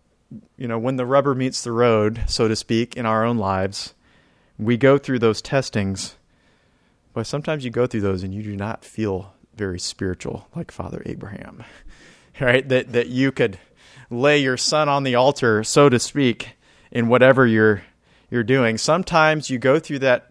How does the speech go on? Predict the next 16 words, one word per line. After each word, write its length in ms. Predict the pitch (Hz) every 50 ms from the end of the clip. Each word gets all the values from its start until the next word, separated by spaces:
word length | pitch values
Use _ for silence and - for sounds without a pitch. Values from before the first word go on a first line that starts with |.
| _ _ -
that 240 | 131 127 117 101 -
trial, 580 | - - 135 120 123 127 131 139 139 143 143 _ _ _ _ _ _ _ _ _ _ _ -
that 260 | - 131 120 - -
test, 460 | - - - 139 135 135 135 - - -
and 140 | - 113 117
it's 160 | 113 - -
as 180 | 120 110 110 127
if 160 | 127 - -
your 120 | 120 113
faith 420 | - - - 131 139 151 147 - -
is 160 | - 113 -
holding 380 | - 131 135 135 135 135 135
on 340 | 127 120 113 110 107 104 104
by 160 | 104 104 101
a 80 | 92 87
thread. 540 | - - - - 101 90 - - - 113